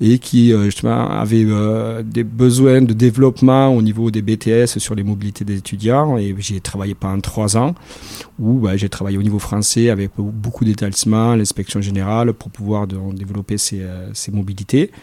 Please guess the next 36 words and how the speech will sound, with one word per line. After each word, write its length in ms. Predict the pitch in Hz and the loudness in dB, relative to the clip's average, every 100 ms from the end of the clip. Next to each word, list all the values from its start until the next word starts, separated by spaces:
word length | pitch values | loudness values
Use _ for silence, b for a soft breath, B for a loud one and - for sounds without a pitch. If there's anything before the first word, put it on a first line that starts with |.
| B B B B _ - | B B B B _ 4
Et, 260 | 131 127 120 | 6 8 8
euh, 300 | 113 110 107 | 6 6 4
au 80 | |
bout 160 | 101 107 | 2 0
de 100 | 98 | -2
trois 320 | - 98 90 | -4 -6 -6
ans, 80 | 92 | -4
ben, 100 | 120 | -4
je 120 | 107 | -2
suis 200 | 98 - | -2 0
revenu 200 | 113 117 | 4 6
dans 120 | 113 | 6
l'enseignement 600 | 113 113 - 123 123 156 | 6 6 6 6 8 6
et 100 | 208 | 6
j'avais 300 | 165 151 131 | 6 8 8
eu 120 | 127 139 _ - | 6 4 _ 0
encore 300 | 156 156 156 | 2 4 6
une 140 | 151 | 6
fois 220 | 151 160 151 | 4 4 4
envie 100 | 135 | 4
de 60 | |
faire 180 | 123 123 | 2 0
quelque 200 | - 110 | 0 0
chose 200 | - 123 | 4 6
de 80 | 120 | 4
différent. 840 | 110 127 139 139 120 131 156 240 | 2 2 4 4 4 6 4 4
Et 140 | 196 123 | 4 6
on 60 | |
m'a 160 | 113 110 | 4 2
proposé, 800 | - 117 131 127 123 139 143 139 | 0 0 4 4 4 2 4 2
euh, 240 | 117 113 | 0 0
de 100 | 110 | -2
par 160 | 113 117 | 0 2
mon 140 | 117 | 2
expérience, 800 | 117 - 127 127 139 139 139 - | 2 0 2 4 4 4 2 0
euh, 560 | 113 110 110 - 78 | -2 -4 -4 -4 -4